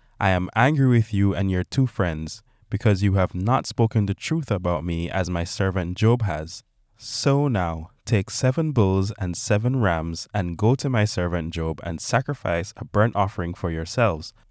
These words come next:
My servant Job will pray for you, and I will accept his prayer and not deal with you according to your folly. You have not spoken the truth about me as my servant Job has." So Eliphaz the Temanite, Bildad the Shuhite,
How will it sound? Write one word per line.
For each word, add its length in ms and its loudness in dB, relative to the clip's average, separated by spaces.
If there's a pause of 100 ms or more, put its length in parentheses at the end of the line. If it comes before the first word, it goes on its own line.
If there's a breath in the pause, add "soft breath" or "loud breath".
(140)
My 180 2
servant 560 2
Job 300 2
will 80 -2
pray 260 0
for 160 0
you, 320 -2 (100)
and 220 -4
I 180 2
will 160 2
accept 500 -2
his 180 0
prayer 560 -6
and 260 -2
not 260 0
deal 220 0
with 220 -4
you 160 -2
according 500 0
to 120 -2
your 140 -2
folly. 480 -4 (440 soft breath)
You 180 4
have 200 2
not 220 2
spoken 360 0
the 80 -2 (120)
truth 180 2
about 300 0
me 280 -4 (300 soft breath)
as 180 0
my 120 2
servant 500 0
Job 240 2
has." 400 -6 (400 soft breath)
So 280 0
Eliphaz 460 2
the 80 -4
Temanite, 640 -2 (200)
Bildad 480 2
the 60 0
Shuhite, 580 -2